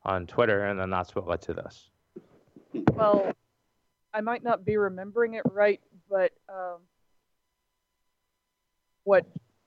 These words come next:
Speaker 2: what Johnny Mundo got tricked into doing was handing over the belt for a photo shoot, and they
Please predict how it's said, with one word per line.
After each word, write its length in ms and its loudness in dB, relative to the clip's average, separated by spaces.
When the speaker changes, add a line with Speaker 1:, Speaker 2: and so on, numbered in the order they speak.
Speaker 2:
what 180 -2
Johnny 260 2
Mundo 380 0
got 320 4
tricked 320 -6
into 200 -10
doing 460 -4
was 260 -8
handing 280 -4
over 240 2
the 100 -4
belt 300 4
for 140 -20
a 180 -12
photo 260 4
shoot, 360 -12
and 420 -4
they 440 0